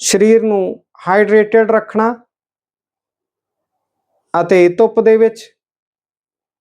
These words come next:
ਘੱਟ ਤੋਂ ਘੱਟ ਨਿਕਲਣਾ ਬਹੁਤ ਜ਼ਿਆਦਾ ਜ਼ਰੂਰੀ ਹੈ। ਹੀਟ ਸਟ੍ਰੋਕ ਤੋਂ ਬਚਣ ਲਈ ਸਰੀਰ ਨੂੰ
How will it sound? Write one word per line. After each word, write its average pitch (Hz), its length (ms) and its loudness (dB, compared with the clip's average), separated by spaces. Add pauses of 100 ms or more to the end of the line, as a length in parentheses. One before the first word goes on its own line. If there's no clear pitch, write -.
(1040)
ਘੱਟ 208 220 -2
ਤੋਂ 220 180 -2
ਘੱਟ 233 360 -2
ਨਿਕਲਣਾ 202 680 0 (160)
ਬਹੁਤ 190 280 -2
ਜ਼ਿਆਦਾ 190 280 2
ਜ਼ਰੂਰੀ 175 480 -2
ਹੈ। 117 80 -8 (2000)
ਹੀਟ 214 260 2
ਸਟ੍ਰੋਕ 233 440 -2
ਤੋਂ 226 120 2
ਬਚਣ 175 380 0
ਲਈ 139 440 -2 (2750)
ਸਰੀਰ 214 380 2
ਨੂੰ 160 440 0